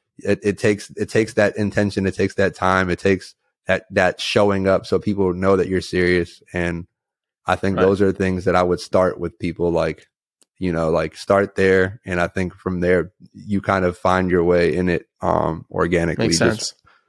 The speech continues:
Speaker 1: Yeah, man.
Speaker 2: Makes sense. Makes sense. I think at some point you're gonna have to write out a playbook too, because to date, how many,
Speaker 1: <laughs>
Speaker 2: how many N F Ts have you sold to date? Music N F Ts?
Speaker 1: Uh, at least,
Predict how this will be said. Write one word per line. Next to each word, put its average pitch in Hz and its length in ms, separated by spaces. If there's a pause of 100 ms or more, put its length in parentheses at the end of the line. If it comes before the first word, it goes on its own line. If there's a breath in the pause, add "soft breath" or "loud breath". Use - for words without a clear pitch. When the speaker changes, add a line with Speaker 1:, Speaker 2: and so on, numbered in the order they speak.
(680)
Speaker 1:
Yeah, 82 220
man. 82 220
Speaker 2:
Makes 113 160
sense. 110 380
Makes 113 220
sense. 117 300 (300 loud breath)
I 208 100
think 156 160
at 156 140
some 135 180
point 143 220
you're 123 100
gonna 123 80
have 120 120
to 120 80
write 113 160
out 113 100
a - 20
playbook 110 480
too, 123 360 (340 soft breath)
because 117 440
to 131 140
date, 135 140
how 123 180
many, 147 160
Speaker 1:
<laughs> - 60
Speaker 2:
how 131 180
many 156 140
N 156 80
F 156 100
Ts 156 180
have 147 80
you 143 60
sold 147 340
to 151 80
date? 143 360
Music 135 280
N 139 80
F 135 80
Ts? 151 380 (380)
Speaker 1:
Uh, 87 840 (680)
at 104 200
least, 104 400